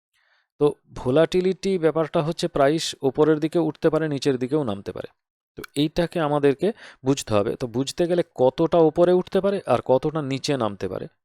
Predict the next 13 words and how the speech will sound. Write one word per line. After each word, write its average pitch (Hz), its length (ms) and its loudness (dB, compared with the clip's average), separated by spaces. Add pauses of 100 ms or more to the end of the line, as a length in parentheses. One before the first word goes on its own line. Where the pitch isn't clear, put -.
প্রাইস, 107 240 -2 (420)
এই 165 180 2 (360)
ব্যাপারটা 143 420 2 (260)
সম্পর্কে 135 400 -2
আমাদের 127 340 0
একটা - 200 -4
ক্লিয়ার 127 320 4
কনসেপশন 120 440 -2 (420)
থাকা 139 200 6 (140)
উচিত, 113 180 -4 (100)
না 113 100 2
হলে 147 140 2
কিন্তু 131 260 -6